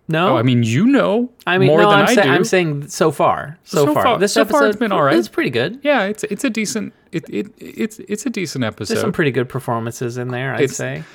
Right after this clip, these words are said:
Speaker 2: Yeah, it, I mean, I wouldn't,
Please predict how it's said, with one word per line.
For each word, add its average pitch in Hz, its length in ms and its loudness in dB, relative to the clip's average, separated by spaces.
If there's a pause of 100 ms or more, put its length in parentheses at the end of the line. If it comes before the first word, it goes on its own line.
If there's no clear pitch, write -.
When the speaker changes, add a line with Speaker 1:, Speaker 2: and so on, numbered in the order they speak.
(240)
Speaker 2:
Yeah, 160 460 2
it, 151 260 -2 (1200)
I 151 60 0
mean, 156 260 0
I 151 120 -2
wouldn't, 165 440 -4